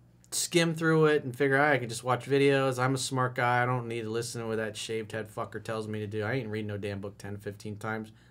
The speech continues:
It's like, okay. You can avoid reality, or you, you can avoid reality, but you can't avoid the consequences of ignoring reality.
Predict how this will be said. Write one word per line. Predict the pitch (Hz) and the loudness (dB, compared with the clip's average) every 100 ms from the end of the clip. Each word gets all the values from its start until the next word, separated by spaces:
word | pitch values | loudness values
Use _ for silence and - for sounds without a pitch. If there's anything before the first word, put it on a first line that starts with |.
| - | -20
It's | - | -14
like, | 123 - - | -14 -14 -10
okay. | - 269 233 - _ _ - _ _ _ _ - - - - - - | -4 -4 -4 -12 _ _ -20 _ _ _ _ -20 -20 -20 -20 -20 -12
You | 123 | -6
can | 127 | 0
avoid | 160 170 208 214 214 208 - - - _ - - - - | 4 10 12 12 10 8 -8 -20 -20 _ -20 -20 -20 -4
reality, | 127 170 196 202 160 | 4 8 8 6 4
or | 135 | 4
you, | 147 156 - - - - _ | 4 2 -10 -20 -20 -20 _
you | 135 | -8
can | 139 | 0
avoid | 151 233 | 8 8
reality, | 196 208 208 196 | 10 10 10 10
but | 143 | 4
you | - | 0
can't | 160 | 2
avoid | 147 127 123 | 2 2 0
the | |
consequences | 131 113 104 - 110 104 101 98 95 - - | 0 0 0 -4 -6 -6 -6 -6 -8 -14 -12
of | 110 | -8
ignoring | 107 104 98 98 | -4 -2 -2 -4
reality. | 98 95 90 90 | -6 -8 -8 -12